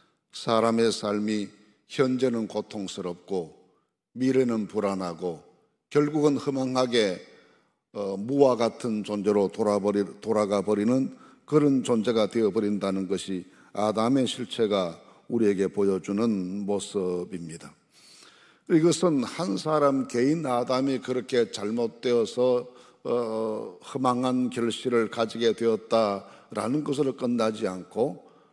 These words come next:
하나님이 지으신 창조 세계 전체의 파괴로 이어지는 끔찍한 결과가 예정되어 있습니다. 하나님이 지으신 세계는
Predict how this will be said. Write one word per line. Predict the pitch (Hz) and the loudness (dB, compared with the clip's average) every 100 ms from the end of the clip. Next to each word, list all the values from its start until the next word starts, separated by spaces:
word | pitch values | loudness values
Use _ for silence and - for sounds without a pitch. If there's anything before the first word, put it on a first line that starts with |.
| _ | _
하나님이 | - 143 139 143 156 156 | -4 0 0 2 0 -2
지으신 | - 139 131 117 120 | -2 2 2 0 -6
창조 | - 123 123 113 117 | -6 -6 -6 -2 -2
세계 | 104 120 120 117 | 0 -2 2 0
전체의 | - - 220 - - | 0 -4 -6 -4 -6
파괴로 | - - 139 - 135 127 | -8 -8 -8 -2 -2 0
이어지는 | 120 117 95 117 110 92 - - - | 0 0 -2 -4 -4 -6 -12 -20 -6
끔찍한 | 156 - - - 160 | -6 -4 -6 -2 -2
결과가 | 143 113 107 104 101 95 92 - - _ | 2 2 4 2 4 2 0 -8 -20 _
예정되어 | 113 110 95 101 98 98 95 92 90 87 95 | 2 4 4 0 0 0 2 2 0 -6 -10
있습니다. | 95 - 85 80 - _ _ _ _ _ _ _ _ _ - | -12 -12 -14 -16 -20 _ _ _ _ _ _ _ _ _ -2
하나님이 | 143 139 175 208 180 | 2 4 4 2 2
지으신 | 165 156 - 135 | 2 2 0 -2
세계는 | 127 - 117 104 101 113 113 95 85 | -4 0 0 0 0 0 -2 -4 -8